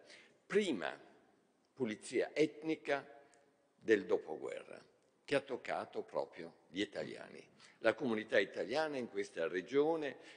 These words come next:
che era una regione in cui da secoli si trovavano e avevano tutti ed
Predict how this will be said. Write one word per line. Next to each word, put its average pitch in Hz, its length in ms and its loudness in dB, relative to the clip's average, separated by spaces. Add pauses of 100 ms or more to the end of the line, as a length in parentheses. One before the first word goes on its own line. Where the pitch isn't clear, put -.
che 104 280 4
era 110 160 4
una 92 200 0
regione 107 400 0
in 95 100 -4
cui 92 240 -6
da 73 260 -2
secoli 131 760 2
si - 220 -12
trovavano 90 680 -2 (400)
e 101 120 4
avevano 104 440 2
tutti 90 600 -6
ed 78 540 -2